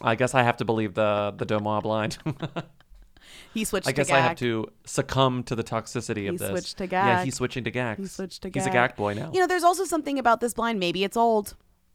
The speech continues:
Speaker 2: Maybe it's, maybe it's dated. I,
Speaker 1: Yeah.
Speaker 2: I kind of,
Speaker 1: Yeah.
Speaker 2: I kind of remember an era post his, uh, marriage or fi-, or on Fiance when he was engaged or whatever, when he was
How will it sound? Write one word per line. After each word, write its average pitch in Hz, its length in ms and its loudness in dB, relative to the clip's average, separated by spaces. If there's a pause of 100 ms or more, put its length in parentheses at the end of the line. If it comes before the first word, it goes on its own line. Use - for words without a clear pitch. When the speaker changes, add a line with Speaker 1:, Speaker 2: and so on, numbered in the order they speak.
(300)
Speaker 2:
Maybe 147 380 -2
it's, 156 280 -6
maybe 156 300 -2
it's 180 140 -4
dated. 208 460 2
I, 160 160 4
Speaker 1:
Yeah. 190 160 -2
Speaker 2:
I 180 320 2
kind 339 220 2
of, 285 260 -2
Speaker 1:
Yeah. - 160 -6 (260)
Speaker 2:
I 233 60 0
kind 381 160 -2
of 330 60 -2
remember 220 300 2
an 190 140 -2
era 170 340 2
post 170 420 -4
his, 156 380 -6 (100)
uh, 160 340 -4
marriage 156 640 -4
or 147 180 -4
fi-, 151 280 -6
or 151 200 -6
on 151 180 -2
Fiance 151 440 -4
when 165 100 -6
he 160 80 0
was 147 140 -4
engaged 147 420 -4
or 156 80 -4
whatever, 156 380 -4
when 160 140 -4
he 147 140 -6
was 143 260 -8